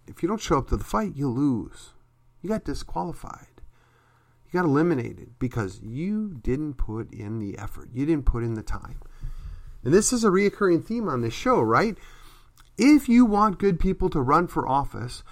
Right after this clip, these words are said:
you have to support them. If you want good people to basically put a halt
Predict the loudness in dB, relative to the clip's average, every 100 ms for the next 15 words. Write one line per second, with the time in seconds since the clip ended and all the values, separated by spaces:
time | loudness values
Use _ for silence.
0 | -8 4 4 4 0 -4 -6 -8 -6 -8
1 | -10 -16 -20 -20 -20 -20 -20 0 6 6
2 | 6 4 6 4 4 4 2 2 0 0
3 | 0 -2 -4 -12 -12 2 4 4 2 4
4 | 4 2 2 2 2 -4 0 6 6 6
5 | 6 6 6 4